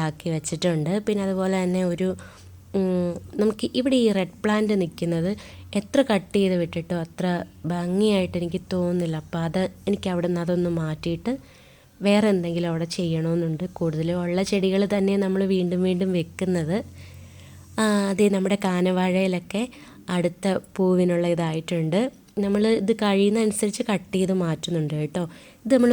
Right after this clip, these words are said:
പറമ്പിൽ നിന്ന് എടുത്ത ആ ഒരു അഗ്ലോണിമയായിരുന്നു. അതിൽ പുതിയ ലീവ്സൊക്കെ വന്നു. ഉം, ഈ ഇതാണ് കിറുകിറ് നിൽക്കുന്ന ഈ ഒരു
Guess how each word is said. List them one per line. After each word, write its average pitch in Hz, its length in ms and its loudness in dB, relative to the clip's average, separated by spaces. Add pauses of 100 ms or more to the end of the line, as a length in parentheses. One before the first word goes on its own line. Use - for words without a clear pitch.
(120)
പറമ്പിൽ 196 360 2
നിന്ന് 202 160 4
എടുത്ത 175 220 -2 (100)
ആ 170 60 0 (100)
ഒരു 170 180 0 (220)
അഗ്ലോണിമയായിരുന്നു. 165 920 0 (240)
അതിൽ 170 180 -2 (140)
പുതിയ 165 280 -2
ലീവ്സൊക്കെ 160 480 -6 (100)
വന്നു. 151 320 -2 (800)
ഉം, 180 180 0 (280)
ഈ - 20 6 (220)
ഇതാണ് 165 380 0 (160)
കിറുകിറ് 240 480 2
നിൽക്കുന്ന 180 320 -2 (120)
ഈ 170 40 -2 (100)
ഒരു 170 120 -2